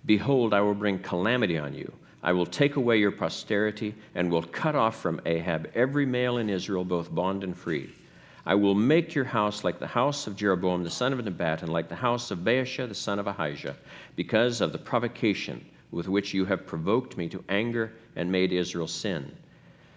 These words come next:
And concerning Jezebel, the Lord also spoke, saying, "The dogs shall eat Jezebel by the wall of Jezreel. The dogs shall eat whoever belongs to Ahab and dies in the city,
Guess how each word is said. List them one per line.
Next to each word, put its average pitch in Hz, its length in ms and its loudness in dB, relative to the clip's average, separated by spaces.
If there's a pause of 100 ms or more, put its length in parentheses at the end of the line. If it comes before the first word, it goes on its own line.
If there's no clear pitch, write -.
(180)
And 95 240 2
concerning 151 560 2
Jezebel, 147 580 2
the 135 80 -2
Lord 127 240 0
also 120 260 0
spoke, - 380 -2
saying, 95 260 0
"The 92 80 -2
dogs 117 760 2
shall 85 260 -2
eat 82 220 -2
Jezebel 80 540 -4
by 80 140 -2
the 78 100 -6
wall 101 580 0
of 90 200 -8
Jezreel. 80 640 -2 (200)
The 90 100 2
dogs 120 640 4
shall 85 320 -4
eat 85 220 -2
whoever 104 400 2
belongs 131 460 0
to 90 140 -2
Ahab 78 380 0
and 78 140 -6
dies 101 320 0
in 95 60 -2
the 85 60 -4
city, 101 440 -2